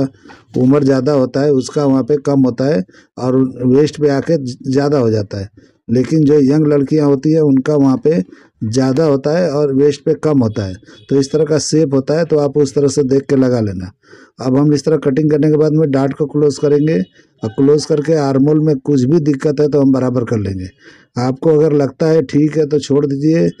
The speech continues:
अगर लगता है कि ज़रा सा और मुझे कुछ छेड़छाड़ करना है तो कर दीजिए यहाँ पे, तो इस तरह से बराबर हो जाएगा, ठीक है। तो यहाँ पे चेक करके कर लोगे तो बराबर एकदम हो, हो जाएगा। और solder भी आप check करो कि ज़्यादा down नहीं होना चाहिए,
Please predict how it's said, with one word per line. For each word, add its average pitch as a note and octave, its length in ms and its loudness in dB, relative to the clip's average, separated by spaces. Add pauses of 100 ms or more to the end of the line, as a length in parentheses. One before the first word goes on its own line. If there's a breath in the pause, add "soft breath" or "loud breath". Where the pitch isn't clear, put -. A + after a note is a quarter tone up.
(280 loud breath)
अगर C#3+ 280 0
लगता D#3 320 0
है D#3+ 140 2
कि C#3+ 160 -2
ज़रा C#3 300 0
सा D3 140 0
और D3+ 180 0
मुझे D3 260 2
कुछ C#3+ 280 -4
छेड़छाड़ C#3+ 360 -2
करना C#3+ 260 0
है D#3 80 0
तो C#3+ 100 -2
कर C#3+ 200 -2
दीजिए A#2 280 0
यहाँ G2+ 180 0
पे, F#2 160 -10 (520 soft breath)
तो C3 80 0
इस C3+ 180 0
तरह D3+ 160 2
से E3 220 0
बराबर C#3 360 0
हो A#2+ 120 2
जाएगा, G#2 280 -4
ठीक D3 220 -2
है। G3 140 0 (380 soft breath)
तो C3 60 0
यहाँ C3+ 200 2
पे D#3 160 0
चेक D3+ 420 -4
करके D3+ 260 -2
कर D3 180 -2
लोगे D3+ 240 0
तो D3+ 120 -2
बराबर C#3 360 2
एकदम C#3 280 2
हो, B2 140 2 (100)
हो B2+ 160 2
जाएगा। G2 360 -2 (400 loud breath)
और B2 80 -4
solder C#3 380 2
भी D3+ 120 2
आप D3 140 0
check D3+ 260 -4
करो D#3 180 0
कि D#3 100 0
ज़्यादा C3 300 0
down C#3+ 260 2
नहीं D3 140 4
होना C#3+ 180 4
चाहिए, D3 340 0